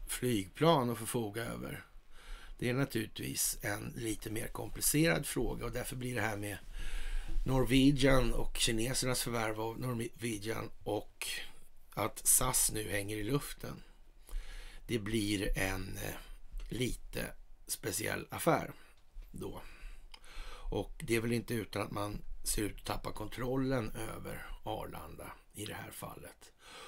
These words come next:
Och det får man väl kanske tänka lite på, att med avseende på hur lång tid det här har pågått och hur mycket exploatering som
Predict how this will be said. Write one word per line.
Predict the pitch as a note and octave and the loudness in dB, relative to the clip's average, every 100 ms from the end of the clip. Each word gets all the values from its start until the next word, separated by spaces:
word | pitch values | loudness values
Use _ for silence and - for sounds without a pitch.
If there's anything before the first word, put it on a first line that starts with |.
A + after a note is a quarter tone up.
| - - - | -14 -8 4
Och | B2 C3+ C3+ D3 | 8 10 10 8
det | |
får | C#3+ D3 | 8 10
man | E3+ F3+ | 12 10
väl | E3 | 10
kanske | E3 D#3+ - D#3+ D3+ - - - - | 10 10 12 12 12 8 -2 -18 -8
tänka | - D#3 A#2+ - F3+ | 6 8 8 8 8
lite | E3 - A#2 | 8 6 0
på, | - A2 B2+ | -2 -2 0
att | A#2+ - | -2 0
med | C3+ | 0
avseende | A#2+ A2+ C#3+ D3+ | 2 4 4 4
på | C#3+ | 4
hur | C3+ | 4
lång | A#2+ A#2+ | 4 2
tid | A#2 - D3+ G3 D3 A2 - | 0 4 4 4 0 -6 -6
det | - | 0
här | A2+ G2+ | 2 2
har | G2 | 0
pågått | - C#3 G#2 B2+ F#3 - - - - - - - - - - | 0 -2 0 2 2 2 -6 -12 -14 -16 -14 -6 -2 -2 -2
och | A#2+ A2+ - - - | 0 0 -2 -10 -6
hur | - C3+ | 4 8
mycket | D3 - C#3+ | 8 8 8
exploatering | D3+ - D#3+ D3+ A#2+ A2 G#2+ G#2+ | 8 6 4 4 2 2 0 -2
som | A2+ A2 G#2+ | -2 -2 -4